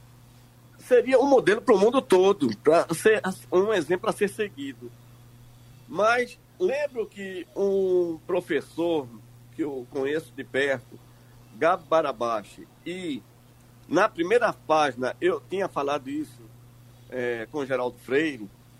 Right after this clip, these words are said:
ele tinha alertado que tudo que estávamos fazendo afetaria apenas a economia, mas estávamos só adiando o grande problema, porque o coronavírus só terá solução com o advento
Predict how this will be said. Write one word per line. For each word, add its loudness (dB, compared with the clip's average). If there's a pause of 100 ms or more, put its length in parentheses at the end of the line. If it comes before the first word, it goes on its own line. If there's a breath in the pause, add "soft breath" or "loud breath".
(460)
ele -2
tinha -2
alertado 0 (100)
que -12 (100)
tudo -2
que -18
estávamos -2
fazendo -4 (480)
afetaria 0
apenas -4
a -2
economia, -4 (600)
mas 0
estávamos -2 (300)
só 0
adiando 0
o -4
grande 0
problema, -2
porque -2 (160)
o -4
coronavírus -2
só -2
terá -2
solução -4
com -2
o 4
advento -2